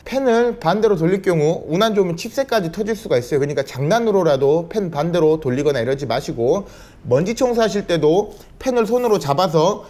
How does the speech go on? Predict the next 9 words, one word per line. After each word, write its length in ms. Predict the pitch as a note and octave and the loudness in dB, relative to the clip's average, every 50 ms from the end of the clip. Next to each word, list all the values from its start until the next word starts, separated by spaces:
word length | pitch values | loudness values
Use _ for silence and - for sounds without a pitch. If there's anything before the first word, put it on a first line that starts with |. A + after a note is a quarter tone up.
| - | -10
컴프레셔의 720 | - A#3 A#3+ A3+ B3 A#3 G#3+ E3+ F#3 E3+ E3 C#3+ - - - | -8 -6 -4 0 2 2 2 2 4 4 4 4 2 0 0
에어건이나 800 | C3 D3 F#3+ F#3+ G3 F3+ E3 D3+ C3+ A#2+ A#2+ D3+ F#3+ A3+ - - - - | 2 2 4 4 2 2 2 0 0 0 0 0 -2 -4 -8 -14 -12 -6
아니면 440 | B2 B2+ C#3 C#3+ C#3+ D3 D3 C#3+ C#3+ - | -4 -2 -2 0 0 2 2 2 2 2
에어캔이 760 | B2+ D3+ - E3+ - - C#4 D4 C4+ G#3 F#3 G#3 A#3+ B3 - - - - - - - | 2 2 2 0 -2 -2 -2 0 0 2 2 2 2 0 -4 -10 -18 -18 -20 -16 -6
바람으로 680 | - C#3+ D3+ F3+ A3 A#3 G#3 F3 D#3 D#3+ F3+ F#3+ F#3+ - | 0 2 4 4 4 2 2 4 4 4 2 2 -2 -6
팬이 320 | - - C#4 D4 C4 A3 D#3+ | -6 -4 -2 0 0 0 0
반대로 380 | E3+ F#3+ A3 A3 A3+ G3 F3+ | 0 0 0 2 2 0 2
돌지 280 | C#3 E3 D3+ D#3+ D#3+ F3+ | 2 2 2 2 2 2
않게끔 640 | E3 E3 E3 D#3+ D3+ - C#3 C#3 C#3+ E3+ F#3 - | 2 2 0 -2 -2 0 0 2 2 0 -2 -8